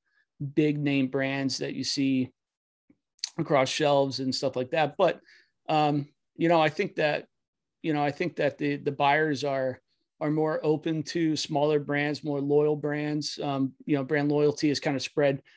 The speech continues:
out across multiple brands within niche, within markets.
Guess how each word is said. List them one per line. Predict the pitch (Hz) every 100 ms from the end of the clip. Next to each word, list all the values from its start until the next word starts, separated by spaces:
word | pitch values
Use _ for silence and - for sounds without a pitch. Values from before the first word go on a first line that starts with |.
| _
out | - 139
across | 139 - 139 135 151
multiple | 147 147 147
brands | 143 135 139 135
within | 127 143 135
niche, | 143 143 -
within | 131 139
markets. | 139 165 170 180 -